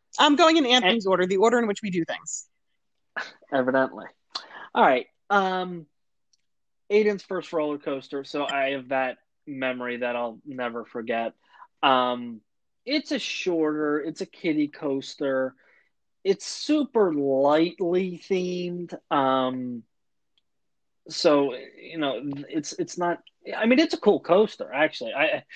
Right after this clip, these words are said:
Speaker 2: it, and you, I think, get a lot more speed than it looks. Um, and it's way more thrilling <laughs> than it actually looks from the ground. Um, so, uh, it's okay. You know, I, I think it's got that going for it.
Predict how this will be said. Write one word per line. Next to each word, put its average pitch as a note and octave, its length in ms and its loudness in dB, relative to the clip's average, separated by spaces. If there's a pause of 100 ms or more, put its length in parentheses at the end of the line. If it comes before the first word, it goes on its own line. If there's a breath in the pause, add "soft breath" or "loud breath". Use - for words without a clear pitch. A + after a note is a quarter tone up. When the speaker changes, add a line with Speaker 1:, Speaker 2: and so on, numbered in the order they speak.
(220 loud breath)
Speaker 2:
it, F3 220 -2
and E3 220 0
you, F3+ 420 -4
I D3+ 220 2
think, C#3+ 300 -4
get C#3 220 2
a C3+ 60 0
lot C3 260 0
more D3 220 -4
speed E3 640 2
than C#3+ 160 4
it B2 160 -4
looks. C#3 640 -6 (360)
Um, C#3 280 0
and C#3+ 80 0
it's C3+ 240 -4
way D3+ 240 4
more D#3+ 260 0 (160)
thrilling G3+ 600 2 (260)
<laughs> A3 260 -18
than G3 440 -4
it F#3 440 -4
actually G#3 380 -2
looks F#3 380 -6
from G#3 240 -4
the G#3 80 -4
ground. G#3 580 -6 (540 soft breath)
Um, B2+ 640 0 (680)
so, D3+ 460 2
uh, - 20 -12 (640)
it's D#4+ 220 -2
okay. G3 400 2 (280)
You F3+ 160 -8
know, D3+ 140 -4
I, D3 280 -4
I D#3+ 60 -4
think G3 220 -6
it's D#3+ 140 -6
got C3+ 340 -4
that C#3+ 300 -4
going D3+ 300 -4
for C#3+ 340 -4
it. C#3 140 -4